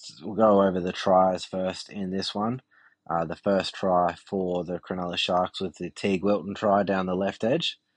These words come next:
Um, got a nice ball from Brayley close to the try line, and, yeah, uh, it, uh, not the, the defense just not really working together in that one. Um, the outside defense from,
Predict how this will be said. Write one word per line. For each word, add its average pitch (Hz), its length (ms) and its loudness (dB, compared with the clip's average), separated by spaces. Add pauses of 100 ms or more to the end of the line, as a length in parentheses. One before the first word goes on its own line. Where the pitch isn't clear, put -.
(280)
Um, 82 320 -4 (1040)
got 104 260 2
a 95 80 -4
nice 90 320 0
ball 87 380 -4
from 85 340 -6
Brayley 98 540 4
close 101 280 0
to 101 120 -4
the 98 100 -2
try 101 240 4
line, 101 320 2 (400)
and, 85 400 -8
yeah, 87 300 -6
uh, 82 420 -8 (320)
it, 85 140 -8 (580)
uh, 101 140 2
not 107 280 0 (220)
the, 98 340 0
the 92 120 -6
defense 95 400 -2
just - 240 -6
not 87 120 -8
really 87 260 -4
working 85 340 -4
together 82 360 -6
in 80 140 -10
that 82 160 -12
one. 85 220 -12 (400)
Um, 80 360 -2 (140)
the 90 320 -6
outside 90 400 2
defense 92 480 -6
from, 87 440 -8